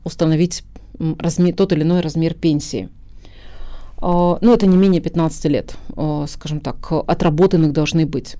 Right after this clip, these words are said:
во-первых. Естественно, а, пенсия устанавливается в зависимости от, а, заработной платы, которую получал человек. Но это должно быть не меньше, а,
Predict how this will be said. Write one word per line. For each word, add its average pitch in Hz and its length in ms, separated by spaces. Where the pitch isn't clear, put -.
во-первых. 143 560
Естественно, 202 760
а, 170 240
пенсия 196 400
устанавливается 170 720
в 151 60
зависимости 165 840
от, 156 240
а, 151 340
заработной 170 460
платы, 185 260
которую 160 320
получал 143 480
человек. 127 540
Но 208 260
это 233 240
должно 185 440
быть 160 400
не 214 200
меньше, 180 520
а, 175 380